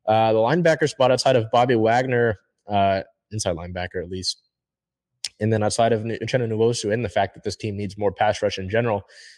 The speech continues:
uh, there's spots to be had there at the linebacker position. So maybe Ben Burke-Kirven shows out there. He's a little bit undersized, quote unquote, for a linebacker. So,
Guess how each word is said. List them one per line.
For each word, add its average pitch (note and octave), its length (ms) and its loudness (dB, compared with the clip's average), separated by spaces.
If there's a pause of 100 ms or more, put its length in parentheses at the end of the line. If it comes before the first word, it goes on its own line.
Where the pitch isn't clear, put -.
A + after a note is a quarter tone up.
(180)
uh, B2 360 2 (400)
there's D3+ 200 2
spots B2+ 280 2
to - 80 -4
be A2 120 0
had F#2+ 280 -2 (160)
there G2 180 -4
at G2 80 -4
the G2 60 -10
linebacker G2+ 440 -2
position. A2+ 400 -2
So A2 160 -2
maybe A2+ 280 -2
Ben G#2+ 200 -2
Burke-Kirven G2+ 480 -4
shows G2+ 280 0
out G2 160 0
there. G2+ 100 0
He's G#2+ 80 -2
a A#2 60 -6
little F3 140 0
bit E3+ 120 4
undersized, D3 680 0
quote C3+ 160 -2
unquote, C#3 300 -2 (680)
for A#2 140 0
a A2 60 6
linebacker. A2 640 0
So, F#2+ 280 -4